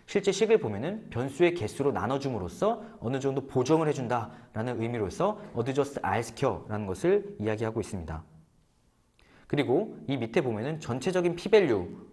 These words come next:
기반으로 이 모형이 유의한지 유의하지 않은지에 대한 내용을 이야기하고 있습니다. 그리고 제가 가정사항에 대해서 이야기를 했었는데요. 이 fit이라고 하는 어떤 이 객체를 플라팅 해보면은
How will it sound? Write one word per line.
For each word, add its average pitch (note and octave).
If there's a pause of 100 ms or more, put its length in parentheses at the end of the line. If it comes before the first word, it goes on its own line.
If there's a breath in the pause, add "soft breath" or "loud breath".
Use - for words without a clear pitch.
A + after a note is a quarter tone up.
(260)
기반으로 A#2
이 C3+
모형이 C3
유의한지 C#3
유의하지 A#2
않은지에 A2+
대한 A#2
내용을 A2
이야기하고 G#2
있습니다. D#2 (800 soft breath)
그리고 C#3
제가 A#2
가정사항에 F#3+
대해서 B2
이야기를 G#2+
했었는데요. C3 (400 loud breath)
이 D3
fit이라고 C#3
하는 C#3+
어떤 A2+
이 A2+
객체를 A#2+
플라팅 G#3
해보면은 E3